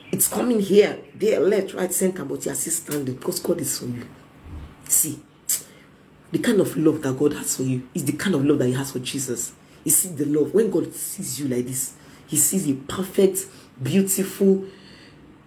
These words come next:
amazing being that he wants to love all the time. That's why God wants to have, he wants to have you to himself. He wants to hear you all the time. He wants you to be with him all the time.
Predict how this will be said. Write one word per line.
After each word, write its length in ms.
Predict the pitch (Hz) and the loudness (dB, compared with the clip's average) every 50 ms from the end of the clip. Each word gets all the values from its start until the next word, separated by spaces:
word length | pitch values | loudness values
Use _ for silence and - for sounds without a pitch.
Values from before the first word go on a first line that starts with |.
| - - - - - - - - | -20 -20 -20 -20 -20 -12 -4 4
amazing 840 | 190 185 170 170 185 190 202 202 214 196 135 151 202 208 208 190 131 | 4 6 6 8 8 10 10 8 8 4 2 0 0 2 2 0 -2
being 220 | - 185 190 165 | 2 2 4 4
that 100 | 151 147 | 4 2
he 60 | 156 156 | 2 2
wants 220 | 165 175 - - | 2 0 -2 -2
to 140 | - 160 151 | 0 0 0
love 400 | 156 147 147 156 170 175 165 170 - | 2 2 4 6 6 6 6 4 0
all 160 | 160 165 165 147 | 0 2 2 2
the 120 | 151 147 | 0 -2
time. 240 | - - 175 156 151 | -2 -2 -2 -2 -2
That's 160 | 220 220 - | -4 -2 0
why 80 | 190 165 | 0 2
God 160 | 180 180 165 | 2 2 2
wants 200 | 175 180 170 - | 2 0 0 0
to 140 | - 143 135 | 0 0 0
have, 460 | - - - - 180 175 165 - - - - - | 0 -4 -6 -6 -6 -6 -8 -8 -10 -14 -4 2
he 80 | 185 | 6
wants 180 | 170 226 233 - | 6 6 6 6
to 80 | 156 | 0
have 260 | - - 147 160 147 160 | -2 0 -2 -2 -2 -2
you 60 | 160 | -4
to 80 | - 139 | -2 -2
himself. 380 | 127 120 - - 165 147 - | -2 0 -2 0 0 0 0
He 60 | - 151 | 0 0
wants 240 | - 202 220 - | 0 0 0 0
to 100 | - 165 | 0 -2
hear 260 | 135 127 131 143 175 170 | -2 -2 4 6 6 6
you 180 | 165 151 151 | 6 2 2
all 160 | 151 147 147 | 2 2 2
the 120 | 139 139 131 | 2 0 -2
time. 200 | - 156 143 131 - - - - | -2 -2 -4 -4 -6 -10 -8 0
He 60 | - | 2
wants 280 | 185 185 208 208 202 - | 2 2 2 0 -2 -4
you 60 | 190 | -2
to 120 | - 147 - | 0 0 0
be 340 | - - - - 208 208 | 0 -2 -2 0 0 2
with 220 | 170 147 147 - - - - - - | 2 0 -2 -6 -10 -14 -16 -2 6
him 320 | 196 202 156 131 - - - | 6 6 6 6 0 -2 2
all 180 | 202 220 220 202 | 4 4 4 4
the 180 | 170 151 - | 2 0 -2
time. 420 | - - - - 170 151 127 - | -2 -4 -4 -2 -2 -2 -2 -4